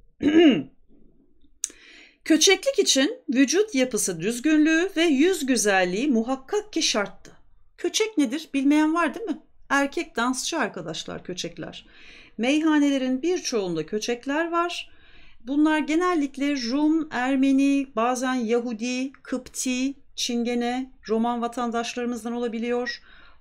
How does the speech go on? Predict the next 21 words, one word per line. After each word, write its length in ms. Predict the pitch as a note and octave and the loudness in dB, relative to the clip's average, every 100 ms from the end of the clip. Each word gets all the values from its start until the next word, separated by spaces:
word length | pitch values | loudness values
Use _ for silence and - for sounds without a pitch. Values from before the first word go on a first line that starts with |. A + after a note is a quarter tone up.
| - | -4
Bazen 560 | G4+ A4 C#4+ B3+ C4+ C4 | -2 0 0 2 2 2
nadiren 520 | C4+ C#4 C#4 A#3+ A3 | 2 2 0 0 -2
de 40 | |
olsa, 540 | F#3+ F#3+ F#3+ F#3 F3+ G#3+ | -4 -6 -6 -4 -4 -6
çok 260 | - B3+ | -10 -8
nadiren 480 | F#3 E3+ D#3+ D#3 D#3 | -6 -4 -2 -2 -2
de 40 | D#3 | -4
olsa 380 | D#3 D#3 A#3+ | -4 -6 -10
Türk 260 | A#3+ A3+ A3+ | -8 -8 -6
ve 60 | G#3+ | -4
Müslüman 420 | G#3 - G#3+ G#3 | -6 -6 -6 -6
ailelerden 600 | G3 F#3+ G3 F#3+ G3 F#3+ | -6 -6 -4 -4 -6 -6
de 40 | E3 | -4
erkek 340 | D3 D#3 D#3+ | -6 -6 -10
çocukları 420 | - D3+ - D3 | -12 -14 -12 -12
çalışabiliyor 680 | D3+ E3+ D#3+ E3 D#3+ D3+ D3 | -10 -8 -8 -8 -8 -6 -6
bu 60 | E3+ | -8
sektörde. 680 | - D#3+ D#3+ C#3+ C#3+ A3 D4+ - - - - - - - - - | -10 -10 -8 -10 -6 -8 -8 -16 -20 -20 -20 -20 -20 -20 -20 -8
E, 180 | G#3 G#3 | -4 -4
bu 320 | C#4 D4+ D4+ D4+ | -2 -2 -2 -4
köçekler 460 | F4+ D#4+ C4 D#4+ | -4 -2 -4 -4